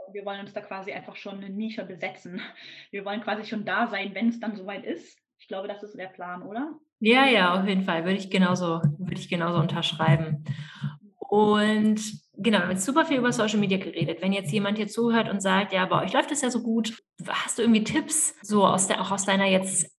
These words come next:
Speaker 2: Erfahrung? Du hast ja erst deinen eigenen Kanal aufgebaut, dann geholfen, meinen aufzubauen. Irgendwie aus dem Nähkästchen, was du noch so teilen würdest, was man vielleicht machen sollte oder nicht machen sollte?
Speaker 1: Ähm, na ja, also ich bin auch keine Expertin.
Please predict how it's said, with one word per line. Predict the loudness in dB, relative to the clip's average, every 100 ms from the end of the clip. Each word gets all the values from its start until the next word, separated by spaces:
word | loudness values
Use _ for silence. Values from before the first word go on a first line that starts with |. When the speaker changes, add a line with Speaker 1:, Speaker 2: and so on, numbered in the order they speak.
| -4
Speaker 2:
Erfahrung? | -4 0 6 6 8 6 4 2
Du | 2
hast | 0 0
ja |
erst | -2 -2
deinen | -2
eigenen | 2 4 4
Kanal | 4 2 2
aufgebaut, | 0 -2 0 2 2 0
dann | -2
geholfen, | -2 -2 -2 0
meinen | 2 4
aufzubauen. | 2 0 0 2 2 2 -4 -8 -18 -20 _ _ 2 4
Irgendwie | 4 2 2 2 2 2 0 -2 -6
aus | -2
dem | 4
Nähkästchen, | 6 6 4 -2 0 2
was | 2 2
du |
noch | 0 0
so | -6
teilen | 0 2 4 6 4
würdest, | 2 0 -4 -6
was | -4
man | -4
vielleicht | -2 -6 -2
machen | 0 2
sollte | 0 0 0
oder | 0
nicht | 0 0
machen | -2 -4
sollte? | -6 -4 -6 -8 -16 -18 _ _ _ _ _ _ _ _ _
Speaker 1:
Ähm, | -10 0 4 6 6
na | 4
ja, | 0 -2
also | -4 -8
ich | -4
bin | -2 -2
auch | -4 -10 _
keine | -16 -4 2 2
Expertin. | 0 -12 -6 -4 -4 -4 0 2